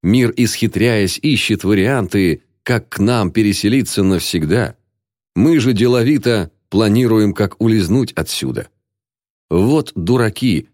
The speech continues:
орут новоприбывшие из чада. «Вы сбрендили», вопят иракцы. Мы б душу продали на вашем месте, лишь бы оказаться.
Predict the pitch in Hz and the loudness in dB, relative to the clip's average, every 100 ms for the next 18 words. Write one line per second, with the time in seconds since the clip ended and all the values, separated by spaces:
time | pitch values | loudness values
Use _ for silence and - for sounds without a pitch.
0 | _ 113 113 90 - - 90 95 - 95 | _ 0 2 0 -2 -2 2 2 0 0
1 | 92 - - 90 90 95 - - 90 60 | 0 -2 -2 -2 0 -4 -4 -4 -4 -4
2 | 50 _ _ _ _ _ 73 85 80 67 | -10 _ _ _ _ _ -4 0 0 -2
3 | 71 131 101 71 71 65 - - 107 104 | -2 0 0 -2 -2 -2 -4 -2 -2 0
4 | 87 - 101 107 73 - - 50 - _ | -2 -2 -2 0 -2 -6 -10 -10 -14 _
5 | _ _ 113 147 117 92 160 131 113 101 | _ _ 0 0 0 0 0 2 -2 -2
6 | 92 135 95 90 82 76 - 92 107 110 | 0 0 0 0 0 -2 -6 -2 0 2
7 | 113 - 101 101 110 82 - 90 120 82 | 0 0 0 2 0 -2 -2 0 0 0
8 | 92 107 110 117 143 135 - - - | 0 -2 0 -2 0 -2 -4 -6 -8